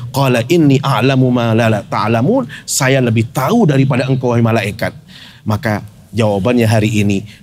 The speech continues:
disebut kita di hadapan oleh Allah, di hadapan makhluk-makhluk terbaiknya. Tuh lihat orang-orang Polda, sebelum mereka tugas hari Kamis,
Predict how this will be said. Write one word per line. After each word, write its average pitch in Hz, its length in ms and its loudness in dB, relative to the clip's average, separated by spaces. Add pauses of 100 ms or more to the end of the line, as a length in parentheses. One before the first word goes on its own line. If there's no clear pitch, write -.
disebut 117 480 0
kita 107 240 -2
di 98 80 -2
hadapan 104 480 -2 (480)
oleh - 240 -4
Allah, 214 380 0
di 135 100 4
hadapan 131 400 0
makhluk-makhluk 117 560 -2
terbaiknya. 107 560 -2 (240)
Tuh 147 160 4
lihat 117 320 2
orang-orang 113 540 0
Polda, 98 420 -4 (400)
sebelum 120 400 2
mereka 113 320 0
tugas 110 400 0
hari 104 160 0
Kamis, 107 320 -2